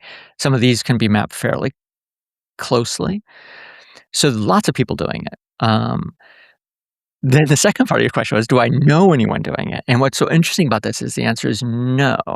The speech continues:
I mean, I do, but that's just cause I'm quirky that way.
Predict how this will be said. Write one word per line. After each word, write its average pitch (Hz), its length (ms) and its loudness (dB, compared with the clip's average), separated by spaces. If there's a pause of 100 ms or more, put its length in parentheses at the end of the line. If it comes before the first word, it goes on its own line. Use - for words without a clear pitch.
(640)
I - 60 -2
mean, 143 220 2 (180)
I 147 160 0
do, 143 340 0 (520)
but 131 100 0
that's 113 300 0
just - 200 -2
cause 113 160 0
I'm 104 240 2 (300)
quirky 120 480 -2
that - 240 -4
way. - 300 -2